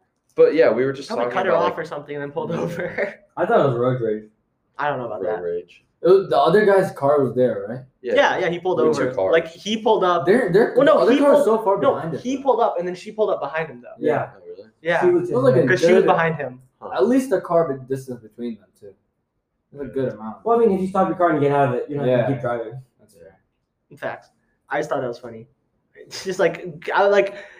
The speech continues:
Speaker 2: like, I feel like that has to go through your head that you're on a campus, college campus.
Speaker 1: Yeah,
Speaker 2: And,
Speaker 1: I
Speaker 2: like,
Speaker 1: mean,
Speaker 2: your
Speaker 1: I don't
Speaker 2: charges are gonna
Speaker 1: understand
Speaker 2: be
Speaker 1: the situation there. Like, what goes through the, that guy's head that's like,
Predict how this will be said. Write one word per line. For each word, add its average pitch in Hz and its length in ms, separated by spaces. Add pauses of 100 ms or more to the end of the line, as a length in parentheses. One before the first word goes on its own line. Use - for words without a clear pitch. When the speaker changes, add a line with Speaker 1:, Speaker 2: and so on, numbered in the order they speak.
(160)
Speaker 2:
like, 196 160
I 220 140
feel 294 100
like - 260 (100)
that 196 380
has 180 260
to 180 120
go 170 200
through 185 140
your 156 160
head 156 200
that 143 120
you're 156 140
on 151 80
a 147 60
campus, 143 320 (120)
college 147 340
campus. 135 540 (120)
Speaker 1:
Yeah, 135 380
Speaker 2:
And, 175 100
Speaker 1:
I 185 40
Speaker 2:
like, 170 120
Speaker 1:
mean, 170 60
Speaker 2:
your 180 100
Speaker 1:
I - 60
don't 185 120
Speaker 2:
charges 190 200
are 175 60
gonna 170 160
Speaker 1:
understand 135 260
Speaker 2:
be 117 60
Speaker 1:
the 110 80
situation 95 760
there. 82 260 (140)
Like, 98 240 (540)
what 104 240
goes 110 240
through 107 180
the, 98 140 (320)
that 98 200
guy's 90 240
head 87 220
that's 87 200
like, - 160